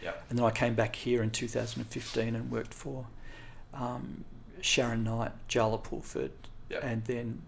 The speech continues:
Speaker 2: um, Michaela Settle for the last two years. I retired in September.
Speaker 1: Yeah.
Speaker 2: So there's a real difference between working f-, in federal po-, politics and state politics. It's,
Speaker 1: Yeah.
Speaker 2: uh, yeah. So the good thing about federal politics is you get to travel a lot. So
Speaker 1: Yeah, I was gonna say,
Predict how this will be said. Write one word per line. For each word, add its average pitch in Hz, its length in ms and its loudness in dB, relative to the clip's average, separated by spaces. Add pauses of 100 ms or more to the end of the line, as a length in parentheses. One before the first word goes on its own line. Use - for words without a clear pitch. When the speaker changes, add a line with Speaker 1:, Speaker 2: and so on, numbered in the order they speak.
(380)
Speaker 2:
um, 123 260 -4
Michaela 117 420 0
Settle 131 440 4
for 120 220 -2
the 113 60 2
last 110 240 2
two - 140 -2
years. 117 360 -4
I 123 60 -2
retired 113 480 4 (840)
in 143 80 -4
September. 113 580 2 (260)
Speaker 1:
Yeah. - 140 -2 (440)
Speaker 2:
So - 160 6
there's 127 180 12
a 135 60 12
real 143 160 12
difference 117 320 6
between 123 260 0
working 120 300 2
f-, 113 160 -6
in 113 80 -6
federal 117 300 4
po-, - 240 -6
politics - 480 -2
and - 80 -2
state - 280 -4
politics. - 560 -2
It's, - 180 -4
Speaker 1:
Yeah. - 60 -4
Speaker 2:
uh, - 40 -6 (1040)
yeah. 113 280 0 (200)
So - 180 -4
the 127 240 -8
good 185 120 10
thing 151 100 8
about 117 180 8
federal 156 280 10
politics - 520 0
is - 100 -4
you - 60 -6
get - 140 4
to - 60 -6
travel 101 400 2
a - 100 2
lot. - 180 0 (400)
So - 160 2
Speaker 1:
Yeah, 98 60 12
I - 20 10
was 113 100 8
gonna 110 100 0
say, 90 480 -2